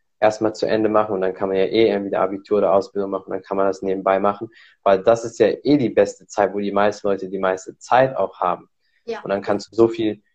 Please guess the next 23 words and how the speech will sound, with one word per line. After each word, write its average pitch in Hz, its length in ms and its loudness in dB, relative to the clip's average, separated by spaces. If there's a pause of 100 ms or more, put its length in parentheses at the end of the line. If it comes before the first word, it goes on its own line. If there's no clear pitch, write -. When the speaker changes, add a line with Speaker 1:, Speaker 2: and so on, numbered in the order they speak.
(120)
Speaker 1:
nebenbei 104 500 4
machen. 101 240 0
Aber 101 280 4
ich - 160 -6
glaube, 127 240 4
bei 110 240 6
gerade 120 520 2 (500)
in 120 120 -6
diesen 160 280 0
Bereichen, 127 560 2
sei 92 140 2
es 92 100 -4
jetzt - 180 -16
Selbstständigkeit, 104 920 0
sei 87 180 -2
es 90 140 -12 (420)
Schauspielerei, 104 880 2
Model 107 460 0
oder, 92 760 0
äh, 90 40 -4
Musiker 113 460 -2
oder 104 180 2
so, 104 300 0